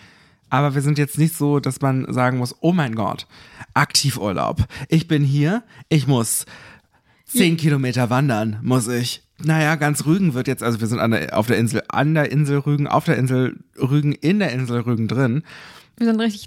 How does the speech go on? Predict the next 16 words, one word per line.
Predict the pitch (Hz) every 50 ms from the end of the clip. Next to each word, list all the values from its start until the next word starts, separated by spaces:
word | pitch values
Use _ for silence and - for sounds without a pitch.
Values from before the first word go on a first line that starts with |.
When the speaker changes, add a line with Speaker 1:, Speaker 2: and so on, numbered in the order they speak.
| - -
Speaker 2:
drin | 220 240 208 220 226 208 202 -
in | 214 226 220
der | 214 196 208
Insel. | 214 202 202 202 202 202 208 -
Speaker 1:
Richtig, | 165 170 160 -
wir | 127 127
sind | 131 147 -
eigentlich | 139 143 143 135
schon | 147 156
Einheimische, | - 139 135 127 117 113 101 95 98 101 104 - 208
das | - 101 -
muss | 131 131 -
man | 143 135 127
sagen. | - - - - - 190 - 196
Speaker 2:
Ja. | 214
Speaker 1:
Genau. | 143 131 135 113 107 107